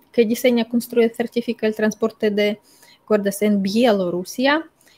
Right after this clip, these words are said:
y oficina central está en la ciudad de Minsk.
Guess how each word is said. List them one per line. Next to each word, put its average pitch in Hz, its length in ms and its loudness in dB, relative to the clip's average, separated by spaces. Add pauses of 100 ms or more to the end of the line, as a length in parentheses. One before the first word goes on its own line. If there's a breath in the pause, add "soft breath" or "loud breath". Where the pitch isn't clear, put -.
(160 soft breath)
y 247 180 -4
oficina 233 480 -2
central 247 420 2
está 214 440 -2
en 196 180 -2
la 185 100 -4
ciudad 185 340 -4
de 180 180 -4
Minsk. 175 460 -4